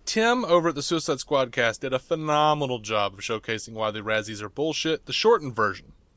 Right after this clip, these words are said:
is that the Razzies started out as a bunch of elitist losers,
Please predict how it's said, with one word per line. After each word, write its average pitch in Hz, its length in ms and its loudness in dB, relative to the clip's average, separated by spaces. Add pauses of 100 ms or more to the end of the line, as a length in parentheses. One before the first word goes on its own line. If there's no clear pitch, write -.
(140)
is 113 160 -8
that 120 160 -2
the 107 60 -14
Razzies 117 440 2
started 120 380 -2
out 113 220 2
as 110 160 -8
a 113 100 -4
bunch 135 260 -2
of 117 100 -8
elitist 117 340 -4
losers, 131 640 -2